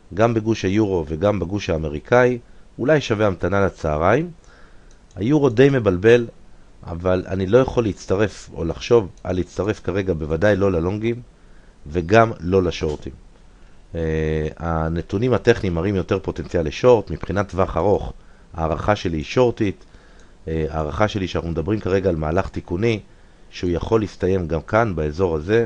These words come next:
וזה יהיה נכון מאוד, ואז הוא יוכל לתת לנו הזדמנות. אם הוא לא יעשה את זה, אני לא יכול כרגע להצטרף. כאמור, גם הבריטי לא עמד בנקודות שיכלתי להצטרף לאיזשהו מהלך. גם כאן אנחנו יכולים עדיין לחוות תיקון. סך הכל היינו במהלך ירידות מאוד יפה על הצמד הזה,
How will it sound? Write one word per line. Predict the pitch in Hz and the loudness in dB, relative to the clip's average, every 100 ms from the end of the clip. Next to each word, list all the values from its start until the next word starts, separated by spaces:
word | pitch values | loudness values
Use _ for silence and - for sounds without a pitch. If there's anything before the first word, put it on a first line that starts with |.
| 82 | -2
וזה | 76 80 | -8 -4
יהיה | 92 92 90 73 | 0 0 -2 -6
נכון | 78 80 107 104 | -8 -4 -2 -2
מאוד, | 85 95 135 104 | 0 0 0 -2
ואז | 80 87 | -4 -4
הוא | 82 | -4
יוכל | 80 87 | -2 -4
לתת | 76 87 | -4 -6
לנו | 87 80 | -4 -6
הזדמנות. | 73 76 101 135 - - - - - - 90 | -6 -6 -4 -4 -6 -16 -20 -20 -20 -12 -4
אם | 90 | 0
הוא | 95 | 6
לא | 123 | 8
יעשה | 123 113 120 | 8 4 2
את | 110 | 2
זה, | 104 | 2
אני | 82 | 0
לא | 80 | 0
יכול | 101 85 | 0 0
כרגע | 78 76 78 73 | -6 -6 -6 -6
להצטרף. | 71 - 73 95 160 - - - - - - - - - - - - - - - - - | -10 -8 -2 0 -2 -4 -20 -20 -20 -20 -20 -20 -20 -20 -20 -20 -20 -20 -20 -20 -20 -4
כאמור, | 95 156 131 | 2 2 6
גם | 143 | 6
הבריטי | 143 104 139 - 92 85 - - - - - - - - | 6 4 2 2 -4 -4 -10 -20 -20 -20 -20 -20 -20 -10
לא | 90 117 143 | 0 4 4
עמד | 127 123 98 | 4 2 2
בנקודות | 92 87 92 110 104 | -2 -2 0 2 2
שיכלתי | - 80 - 107 101 | 0 -4 0 0 0
להצטרף | 85 - 90 101 92 | -2 -2 -2 -2 0
לאיזשהו | 87 87 85 76 | -4 -4 -4 -4
מהלך. | 78 95 113 - - - - - - - 85 | -2 0 -2 -4 -16 -20 -20 -20 -20 -18 0
גם | 110 127 | 4 4
כאן | 120 131 | 2 0
אנחנו | 113 82 - | 0 0 -2
יכולים | 92 113 | -2 0
עדיין | 95 101 | 2 2
לחוות | 87 82 90 | 0 -2 -4
תיקון. | - 76 117 90 | -4 -4 -4 -2
סך | 95 98 | -4 -2
הכל | 101 | 0
היינו | 92 101 | 0 0
במהלך | 90 80 80 90 95 | -2 -2 -2 -2 -2
ירידות | 87 82 92 104 | -2 -2 -4 -4
מאוד | 85 - 123 | -8 -4 0
יפה | 107 - 90 | 0 0 -4
על | 76 | -4
הצמד | - 120 123 117 | -2 0 0 -2
הזה, | 120 | -4